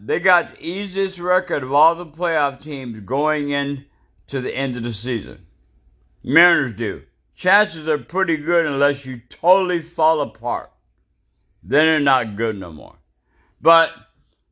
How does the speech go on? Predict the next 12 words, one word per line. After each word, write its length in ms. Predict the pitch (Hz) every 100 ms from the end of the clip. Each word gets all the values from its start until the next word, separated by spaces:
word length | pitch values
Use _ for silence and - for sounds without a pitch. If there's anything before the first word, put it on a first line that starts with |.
| _ _ _ _ _ _ _ _ -
I'm 200 | 208 202
still 360 | - 190 170
talking 380 | 127 170 165 147
about 400 | 151 151 151 143
casinos 760 | 147 135 - 175 160 143 139
and 220 | 123 113 110
betting. 380 | 135 110 71 - _ _ _ _ _
It's 120 | _ 170
a 80 |
very 460 | 160 156 220 233 214
addictive 840 | 170 143 131 180 196 - 156 135
sport. 840 | 110 - - - 170 196 160 -